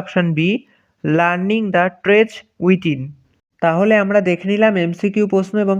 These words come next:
সাথে তার উত্তর। এবার দেখব এসএকিউ প্রশ্ন। তোমাদের এসএকিউ প্রশ্ন রয়েছে ষোলোটি। প্রথম প্রশ্ন, সক্রিয় অনুবর্তন কাকে বলে? দ্বিতীয় প্রশ্ন, বুদ্ধাঙ্ক আইকিউ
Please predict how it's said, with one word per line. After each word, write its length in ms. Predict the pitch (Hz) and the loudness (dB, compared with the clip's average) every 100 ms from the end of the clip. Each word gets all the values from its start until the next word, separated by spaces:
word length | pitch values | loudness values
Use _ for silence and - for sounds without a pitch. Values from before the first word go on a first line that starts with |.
| - | -2
সাথে 200 | 180 185 | -2 0
তার 160 | 208 | 2
উত্তর। 360 | 185 175 - 220 226 - | 2 0 0 0 0 0
এবার 160 | 185 202 190 | 2 2 2
দেখব 160 | 202 233 - 175 | 2 2 2 0
এসএকিউ 380 | - 185 175 156 | 0 0 0 0
প্রশ্ন। 260 | 151 151 151 143 156 _ _ _ _ - | -2 -6 -6 -6 -8 _ _ _ _ -2
তোমাদের 380 | 190 220 208 196 202 - 170 | 2 4 4 2 2 0 0
এসএকিউ 400 | - 220 233 240 214 | 2 0 2 0 2
প্রশ্ন 280 | 196 196 220 220 | 0 0 2 2
রয়েছে 280 | 202 202 220 220 | 2 0 -2 0
ষোলোটি। 520 | 170 160 160 156 139 143 _ _ _ _ - | 0 4 2 0 -4 -4 _ _ _ _ 0
প্রথম 280 | 202 202 262 214 | 2 4 2 4
প্রশ্ন, 260 | 175 - 147 139 147 _ _ - - | 0 0 -4 -4 -8 _ _ -20 0
সক্রিয় 460 | 190 196 226 220 233 | 0 2 0 2 2
অনুবর্তন 440 | 208 202 202 202 185 | 2 2 0 0 -2
কাকে 300 | 156 139 185 190 | 0 -2 0 2
বলে? 200 | 196 202 208 - _ 160 | 2 0 -2 -10 _ -6
দ্বিতীয় 320 | 170 170 220 220 | -4 2 2 4
প্রশ্ন, 240 | 226 220 220 226 - _ - | 0 0 -2 -2 -10 _ 0
বুদ্ধাঙ্ক 520 | 180 165 160 214 220 220 143 | 2 2 4 2 4 2 2
আইকিউ 300 | 170 185 208 | 0 -2 -2